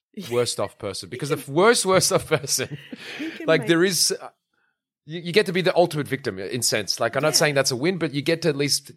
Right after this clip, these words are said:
Speaker 2: have that. <laughs> So the second
Speaker 1: Or he can say,
Speaker 2: worst
Speaker 1: "I
Speaker 2: person.
Speaker 1: am something that no one else is.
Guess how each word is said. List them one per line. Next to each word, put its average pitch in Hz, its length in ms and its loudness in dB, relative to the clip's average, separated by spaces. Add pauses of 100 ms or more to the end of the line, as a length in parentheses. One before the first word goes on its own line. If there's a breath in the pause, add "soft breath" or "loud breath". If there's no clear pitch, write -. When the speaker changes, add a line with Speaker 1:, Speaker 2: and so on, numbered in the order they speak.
Speaker 2:
have 110 280 0
that. - 380 -2
<laughs> - 40 -18
So - 200 -2
the 135 120 -2
second 214 420 2
Speaker 1:
Or 175 60 6
he 156 60 -2
can 240 240 -8
say, 240 280 0
Speaker 2:
worst 208 220 4
Speaker 1:
"I 214 120 6
Speaker 2:
person. 208 200 4
Speaker 1:
am 202 200 0
something 196 640 -4
that 180 220 0
no 185 240 2
one 170 160 0
else 165 260 -4
is. 175 360 -6